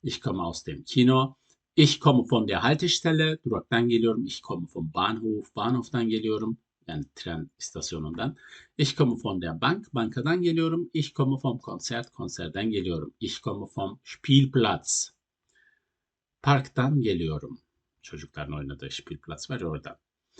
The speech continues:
Ve en önemlisi herkesin yanlış yaptığı.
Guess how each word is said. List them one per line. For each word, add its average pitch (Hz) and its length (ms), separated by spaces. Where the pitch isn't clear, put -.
Ve 165 120
en 190 360
önemlisi 165 580
herkesin 131 460
yanlış 92 380
yaptığı. 98 540